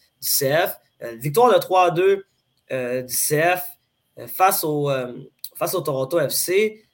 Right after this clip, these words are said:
euh, notamment avec un doublé de Mathieu Choignard qui, euh, était excellent, notamment marqué un beau penalty. Euh, moi, ça, ça, c'est une facette que je savais pas du tout de, de, euh, dans le jeu de, de Mathieu Choignard. Tu sais, euh, on, bon, faut,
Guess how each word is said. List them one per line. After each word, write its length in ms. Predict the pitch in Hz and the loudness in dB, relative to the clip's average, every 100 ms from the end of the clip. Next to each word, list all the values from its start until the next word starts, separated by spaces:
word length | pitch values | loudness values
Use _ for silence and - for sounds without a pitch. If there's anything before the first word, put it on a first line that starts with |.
| _ | _
euh, 100 | 123 | -8
notamment 340 | 123 160 156 185 | -4 -2 0 2
avec 180 | 208 147 | 0 0
un 80 | |
doublé 320 | 135 135 143 175 | -4 -6 -4 -2
de 220 | 151 127 | 0 -2
Mathieu 300 | 123 123 151 | -2 -6 -8
Choignard 520 | 143 131 127 156 175 | -6 -8 -4 -4 -4
qui, 340 | - 139 143 143 | -6 -8 -6 -6
euh, 220 | 123 120 | -6 -6
était 180 | 117 139 | -6 -4
excellent, 340 | 135 123 143 | -4 -4 -4
notamment 240 | 165 139 196 | -4 -2 -2
marqué 220 | 135 165 | -2 -2
un 40 | |
beau 120 | 165 | -2
penalty. 520 | 220 135 117 - 214 202 - _ _ | 0 -2 -2 -4 -6 -6 -16 _ _
Euh, 200 | - 120 | -10 -6
moi, 120 | 151 | -4
ça, 180 | 302 - | -2 -4
ça, 160 | 147 247 | -4 -6
c'est 140 | 240 | -6
une 80 | 139 | -6
facette 320 | 147 147 254 | -4 -4 -2
que 100 | 156 | -2
je 80 | 139 | -4
savais 240 | 143 143 | -2 -2
pas 140 | 147 247 | 0 -2
du 160 | 160 | -2
tout 160 | 143 247 | -6 -6
de, 400 | 156 143 131 127 | -2 0 -2 -4
de, 360 | 120 120 120 - _ _ _ _ _ - | -6 -8 -8 -14 _ _ _ _ _ -20
euh, 140 | - - | -18 -6
dans 120 | 139 | -4
le 80 | 139 | -2
jeu 220 | 190 220 | 0 0
de, 180 | 170 139 | 0 -2
de 100 | 131 | -4
Mathieu 240 | 131 - | -6 -6
Choignard. 440 | 151 147 139 226 | -8 -6 -4 -4
Tu 80 | 240 | -4
sais, 180 | 302 294 _ _ - | -6 -8 _ _ -8
euh, 160 | 135 135 | -6 -4
on, 400 | 135 135 135 135 - - - | -2 -4 -4 -8 -12 -18 -14
bon, 240 | 135 190 | -2 0
faut, 180 | 175 170 | 0 -2